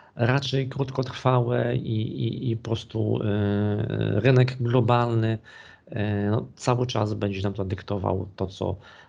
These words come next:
będzie się działo, e, dalej. Ja myślę, że, e, za-,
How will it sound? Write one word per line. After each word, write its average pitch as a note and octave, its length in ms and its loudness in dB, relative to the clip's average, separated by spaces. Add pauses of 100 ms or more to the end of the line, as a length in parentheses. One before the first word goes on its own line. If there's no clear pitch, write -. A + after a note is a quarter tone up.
(220)
będzie G2 240 -2
się - 180 -6
działo, G2 720 -2
e, G2 580 -2
dalej. G#2 680 2
Ja F3 100 -2
myślę, E3 280 0
że, C#3 320 0 (580)
e, A#2 720 2
za-, B2 360 2